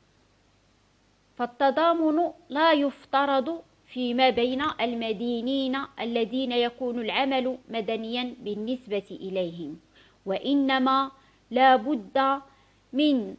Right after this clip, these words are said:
نص عليه صراحة في العقد المنشئ للالتزام ما لم يكن منصوص عليه في القانون أو ذا-، ناتجا عن طبيعة المعاملة،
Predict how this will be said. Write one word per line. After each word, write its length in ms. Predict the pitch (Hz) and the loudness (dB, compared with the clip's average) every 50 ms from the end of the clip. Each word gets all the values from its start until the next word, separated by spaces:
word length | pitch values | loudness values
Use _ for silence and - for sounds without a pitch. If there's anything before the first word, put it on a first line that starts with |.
| _ - | _ -10
نص 480 | 226 233 240 262 285 294 277 - - 247 | -8 -4 0 0 0 0 -2 -6 -14 -10
عليه 480 | - 202 208 240 277 320 294 240 269 | -6 -4 2 2 2 2 2 0 -2
صراحة 680 | 247 - 247 226 226 240 254 247 - 254 233 - 240 220 214 - | -6 -4 -4 0 2 2 0 0 -2 -6 -6 -6 -8 -10 -8 -8
في 60 | - | -8
العقد 420 | 214 214 - 285 339 - - 208 240 | -8 -4 -2 -2 -4 -4 -4 -6 -6
المنشئ 540 | 240 226 240 277 302 285 277 - 269 254 - | -4 -2 -2 -2 -2 -2 -4 -4 -6 -6 -6
للالتزام 880 | 202 226 220 - - 208 185 - - 220 190 180 - 180 185 175 156 - - _ | -6 -8 -8 -8 -8 -10 -12 -10 -12 -12 -10 -10 -8 -8 -8 -8 -10 -12 -18 _
ما 200 | - 175 175 170 | -14 -10 -8 -6
لم 200 | 190 190 185 208 | -4 -4 -4 -4
يكن 360 | 202 214 214 214 240 220 220 226 | -4 -6 -6 -6 -10 -10 -8 -8
منصوص 500 | 220 220 220 - - 339 339 330 330 233 | -8 -8 -8 -10 -8 -6 -6 -6 -8 -6
عليه 720 | - - - 262 294 339 339 311 302 330 349 359 359 - - - - _ _ _ _ | -4 -2 2 2 2 2 2 0 0 0 -2 -2 -2 -6 -10 -20 -20 _ _ _ _
في 100 | 254 247 | -6 -4
القانون 840 | 247 - - - 240 226 226 220 226 220 240 240 240 240 233 233 233 _ _ _ _ _ - | -4 -6 -6 -2 -2 0 0 -2 -2 -4 -6 -8 -6 -8 -8 -10 -12 _ _ _ _ _ 0
أو 260 | 247 254 262 262 247 254 - _ _ _ - 175 | 2 4 4 2 0 -4 -10 _ _ _ -14 -6
ذا-، 260 | 208 226 233 - - | -4 -4 -4 -2 0
ناتجا 580 | 254 285 294 277 277 - 262 220 254 233 220 196 - | 2 2 2 2 2 0 -6 -4 -4 -4 -4 -4 -8
عن 140 | 202 202 | -10 -10
طبيعة 540 | 196 - 214 208 208 277 311 294 - 233 226 - | -8 -6 -6 -6 -4 -4 -4 -2 -4 -6 -6 -6
المعاملة، 800 | 233 196 196 196 196 185 175 185 180 180 180 175 170 170 170 | -8 -8 -8 -8 -10 -8 -8 -8 -6 -6 -6 -8 -8 -10 -10